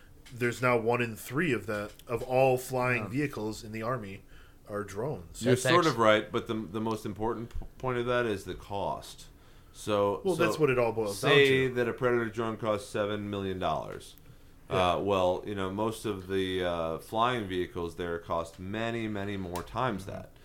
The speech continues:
Speaker 1: Right.
Speaker 3: So what's important is what the military can get for its buck. Okay.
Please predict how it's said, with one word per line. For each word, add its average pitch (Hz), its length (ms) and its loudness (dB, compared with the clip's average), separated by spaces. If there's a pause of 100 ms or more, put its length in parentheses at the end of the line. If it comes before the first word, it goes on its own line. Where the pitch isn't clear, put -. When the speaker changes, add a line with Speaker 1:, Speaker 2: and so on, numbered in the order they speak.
(140)
Speaker 1:
Right. 135 240 0
Speaker 3:
So 110 600 0 (220)
what's 110 260 -2
important 139 640 -2 (100)
is 104 260 -4
what 101 380 -4
the 101 80 -8
military 117 500 -4
can 101 160 -10
get 104 220 -4
for 104 320 -4
its - 140 -8
buck. - 520 -6 (2750)
Okay. - 260 -6